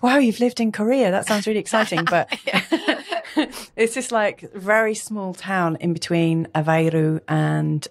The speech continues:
Speaker 1: um, Coimbra. Um, and we really loved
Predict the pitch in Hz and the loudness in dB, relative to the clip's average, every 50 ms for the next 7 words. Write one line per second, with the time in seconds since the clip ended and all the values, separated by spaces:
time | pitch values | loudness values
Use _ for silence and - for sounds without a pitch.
0 | - - 147 151 151 151 151 - - - 151 151 151 - _ _ _ _ _ _ | -6 -4 -2 0 0 0 -2 -2 -4 -4 -4 -4 -6 -8 _ _ _ _ _ _
1 | _ _ _ _ _ - - - - 170 165 170 165 156 147 147 151 180 - _ | _ _ _ _ _ -20 -16 -6 0 0 2 2 2 0 0 -2 -2 -2 -6 _
2 | _ _ _ _ - - - - - - _ _ _ _ - 160 156 156 156 151 | _ _ _ _ -20 -20 -20 -20 -20 -20 _ _ _ _ -2 0 0 0 0 -2
3 | - - 170 170 185 190 214 269 285 269 240 233 233 233 | -2 -2 0 0 0 2 2 2 2 2 4 2 2 0